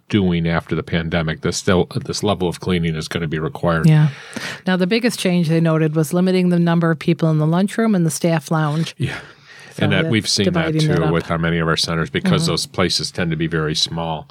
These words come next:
Speaker 2: Yeah.
Speaker 1: So, you know, th-, th-, one of the po-, the comments or one of the points of the, uh,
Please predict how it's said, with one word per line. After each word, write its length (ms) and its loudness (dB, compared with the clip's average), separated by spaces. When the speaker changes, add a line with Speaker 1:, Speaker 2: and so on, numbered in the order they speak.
Speaker 2:
Yeah. 220 -8
Speaker 1:
So, 440 2
you 180 2
know, 160 4
th-, 340 -8
th-, 200 -8
one 160 4
of 40 6
the 60 4
po-, 280 0
the 200 -2
comments 560 0
or 60 0
one 120 0
of 40 0
the 160 -4
points 260 -2
of 80 -4
the, 220 -2
uh, 220 -2